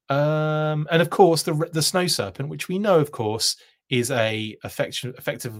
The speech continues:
reuse of the, uh, Games Master drone, uh, with obviously the, the new S-, Snow Serpent head.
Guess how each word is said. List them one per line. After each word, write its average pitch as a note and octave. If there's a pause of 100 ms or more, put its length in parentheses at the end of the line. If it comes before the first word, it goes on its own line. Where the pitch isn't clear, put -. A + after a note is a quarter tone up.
(140)
reuse A2+
of G#2
the, G#2
uh, G#2 (100)
Games C#3+
Master A2+
drone, G#2 (600)
uh, G#2
with G#2+
obviously G#2
the, G2
the G2
new G2+
S-, -
Snow -
Serpent F#2+
head. F#2